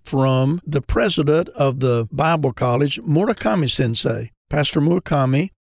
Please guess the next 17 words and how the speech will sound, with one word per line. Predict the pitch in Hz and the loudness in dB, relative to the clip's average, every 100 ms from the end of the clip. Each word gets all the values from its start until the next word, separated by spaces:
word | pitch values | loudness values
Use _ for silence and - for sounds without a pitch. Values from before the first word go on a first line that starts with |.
| - | -2
who | 135 127 | 0 2
pastors | 127 202 202 - 160 143 | 0 -2 -2 -2 -2 -2
a | |
church | 131 - 151 135 | -2 0 0 0
in | 147 135 | 0 2
the | 131 | 2
area | 131 139 147 | 2 2 2
as | 147 131 | 0 -2
well | 143 180 165 | -2 0 0
as | 120 135 | -2 -2
leads | 143 139 135 - | 0 0 -2 -4
the | 147 | -2
Bible | 139 135 127 | 0 -2 -4
college. | - 127 120 131 - - _ | -4 -2 0 -2 -6 -14 _
And | 143 | 0
he | 139 220 | 2 0
says, | - 147 127 127 | 2 2 2 0